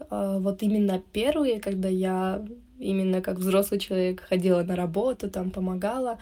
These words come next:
это, скорее всего, было, м, когда я помогала маме на её работах. И я даже не рассчитывала на зарплату, на какие-то деньги, потому что моей целью было помочь удвоить её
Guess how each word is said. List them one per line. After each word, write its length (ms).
это, 260
скорее 400
всего, 300
было, 840
м, 480
когда 180
я 120
помогала 520
маме 580
на 160
её 280
работах. 600
И 840
я 80
даже 220
не 80
рассчитывала 580
на 400
зарплату, 800
на 260
какие-то 380
деньги, 380
потому 360
что 200
моей 300
целью 420
было 320
помочь 420
удвоить 520
её 500